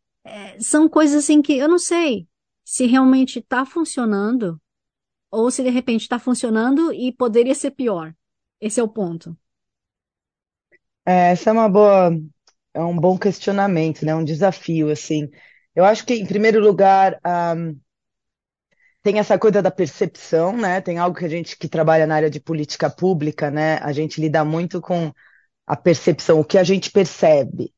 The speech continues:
Speaker 2: né? O que a gente percebe ali ao nosso redor e o que a gente consome, né, de notícias, né, por todos os meios. E na outra, e do outro lado, você tem os dados, né,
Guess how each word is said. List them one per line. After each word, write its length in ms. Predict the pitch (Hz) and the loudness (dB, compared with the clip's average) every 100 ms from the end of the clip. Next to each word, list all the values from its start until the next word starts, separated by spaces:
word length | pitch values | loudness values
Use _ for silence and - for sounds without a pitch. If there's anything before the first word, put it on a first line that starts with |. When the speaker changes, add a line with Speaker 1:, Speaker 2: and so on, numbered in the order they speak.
| _ | _
Speaker 2:
né? 300 | 151 165 180 | -4 -4 -4
O 80 | 147 | -2
que 100 | 170 | -2
a 40 | |
gente 180 | 160 165 | -2 -4
percebe 420 | 175 - 160 156 | -6 -2 0 2
ali 240 | 151 160 202 | 0 0 0
ao 100 | 196 | -2
nosso 300 | 165 151 151 | -4 -8 -8
redor 520 | 151 139 143 165 262 - _ _ _ | -8 -2 0 0 0 -8 _ _ _
e 60 | 170 | -6
o 40 | |
que 120 | - | 2
a 80 | 185 | 2
gente 920 | 147 185 196 - 202 202 196 190 175 - | 2 -6 -6 -8 -6 -4 -4 -4 -6 -4
consome, 760 | 208 202 - 190 180 190 190 | -6 -6 0 2 2 0 -4
né, 220 | 180 170 180 | -4 -4 -4
de 140 | 160 | -4
notícias, 720 | 175 185 - 160 - - - | -6 -8 -8 -8 -6 -10 -4
né, 220 | 147 151 | 0 0
por 180 | 156 147 | 0 -8
todos 420 | - 170 160 156 | 0 2 2 0
os 140 | 170 151 | -2 -2
meios. 420 | 156 143 131 - - - _ | -2 -2 -4 -10 -20 -20 _
E 120 | 170 | 0
na 160 | 180 175 | 4 6
outra, 500 | 196 220 220 208 170 | 6 6 4 4 4
e 80 | 170 | 4
do 100 | 170 | 2
outro 220 | 185 180 | 0 0
lado, 400 | 175 165 180 196 | 2 4 4 0
você 260 | 208 - 220 | -8 -6 -8
tem 280 | - 220 | -6 -6
os 120 | 269 202 | -6 0
dados, 600 | 196 185 156 143 - - | 2 2 0 -6 -12 -12
né, 360 | 165 170 185 | -4 -2 -2